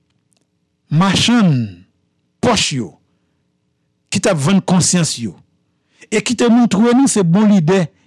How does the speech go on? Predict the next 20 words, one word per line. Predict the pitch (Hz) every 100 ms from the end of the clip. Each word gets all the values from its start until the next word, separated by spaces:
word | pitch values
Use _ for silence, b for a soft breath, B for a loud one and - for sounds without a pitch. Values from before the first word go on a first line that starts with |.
| -
yo | 180 156
te | 165
ye. | 156 170 110 _ _ _ _ _ _ _ _
Se | - 233 233
an | 190
favè | 190 156 127 180
pèp | - - 202 -
yo | 175
te | 170 127
ye, |
se | - 143
pa | - 113
janm | 139 135
vre. | 101 87 - _ _ _ _ _ _ _
Nou | 147 175
dekouvri | 151 160 175 139 160
yo | 165 190 180 _ _ _ _ _ -
apre | 147 - 165
la | 147
mò | 143